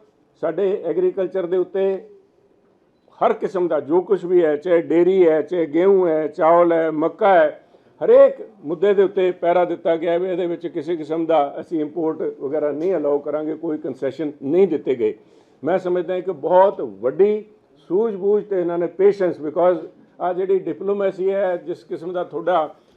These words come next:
ਅਹ, ਅਹ, ਰੁਝਾਨ ਹੈ ਵਰਲਡ ਇਕਨੋਮੀ ਦਾ, ਇੱਕ ਮਤਲਬ, ਅਹ, ਦਾਦਾਗਿਰੀ ਤਾਂ ਮੈਂ ਨਹੀਂ ਕਹੂੰਗਾ, it's a very strong word, ਪਰ ਜਿਸ ਕਿਸਮ ਦਾ ਉਹਨਾਂ ਦੀ ਇੱਕ ਆਪਣਾ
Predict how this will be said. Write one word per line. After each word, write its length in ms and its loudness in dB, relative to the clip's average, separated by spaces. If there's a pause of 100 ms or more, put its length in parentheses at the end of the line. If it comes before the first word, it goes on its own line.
(120)
ਅਹ, 240 -4
ਅਹ, 560 -8
ਰੁਝਾਨ 540 0
ਹੈ 280 -2 (100)
ਵਰਲਡ 240 -4
ਇਕਨੋਮੀ 460 -2
ਦਾ, 220 2
ਇੱਕ 260 -6 (240)
ਮਤਲਬ, 420 -4
ਅਹ, 680 -12 (680)
ਦਾਦਾਗਿਰੀ 560 2
ਤਾਂ 140 0
ਮੈਂ 160 0
ਨਹੀਂ 200 0
ਕਹੂੰਗਾ, 400 2
it's 140 -2
a 80 -2
very 240 2
strong 500 0
word, 180 2 (600)
ਪਰ 120 -2
ਜਿਸ 240 -2
ਕਿਸਮ 300 -4
ਦਾ 80 0
ਉਹਨਾਂ 300 -2
ਦੀ 120 2
ਇੱਕ 340 -4 (340)
ਆਪਣਾ 540 -6